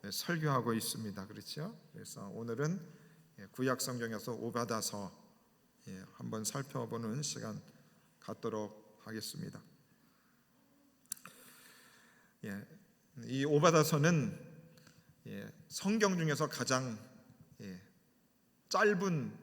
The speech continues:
책입니다. 육십육 권 책 중에서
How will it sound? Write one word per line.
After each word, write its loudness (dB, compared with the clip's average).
책입니다. 0
육십육 0
권 -2
책 -4
중에서 -2